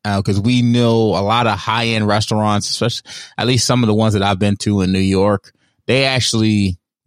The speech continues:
do a, uh, an additional blend in there where they add short rib, uh, to their burgers. Uh, was there any particular reason you wanted to do it this time, Rod, or is it just hit you?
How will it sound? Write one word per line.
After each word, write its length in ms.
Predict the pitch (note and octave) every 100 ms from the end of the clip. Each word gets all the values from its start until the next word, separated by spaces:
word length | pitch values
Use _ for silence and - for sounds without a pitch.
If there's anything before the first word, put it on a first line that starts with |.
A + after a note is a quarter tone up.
| G2
do 640 | G#2 A2 G#2 G2+ G2 F2+ - G#2
a, 180 | F#2+ F2 -
uh, 200 | - G2
an 160 | C#2 F#2+
additional 800 | F2+ F2+ A#2+ C3 A#2+ G#2 F2+ F2+
blend 460 | F2 F#2+ G2+ G2 F#2
in 140 | F#2
there 280 | F2+ F2 F2+
where 200 | F#2+ G2
they 200 | F#2+ F#2
add 300 | F2+ F2+ -
short 400 | - - F#2+ A#1+
rib, 260 | D#2+ D#2+ - _ _ _ _ _ _ _ _ _ _ _ -
uh, 180 | F#2+ F2
to 140 | -
their 140 | F#2 F2+
burgers. 540 | F2 F2+ E2+ E2 - - - - - -
Uh, 60 |
was 80 | A2
there 100 | C3+
any 80 | D#3+
particular 400 | D#3 F3+ F3+ E3
reason 220 | E3 E3+
you 100 | D#3+
wanted 220 | D#3 D#3
to 120 | D3
do 140 | D3+ D#3
it 80 | D3
this 140 | E3
time, 160 | D#3+ D3+
Rod, 240 | D#3 E3
or 160 | G#2 F2+
is 180 | F2
it 160 | F2+ F#2 - _
just 240 | - E2 - - _ G#2
hit 180 | F#2+
you? 80 | F#2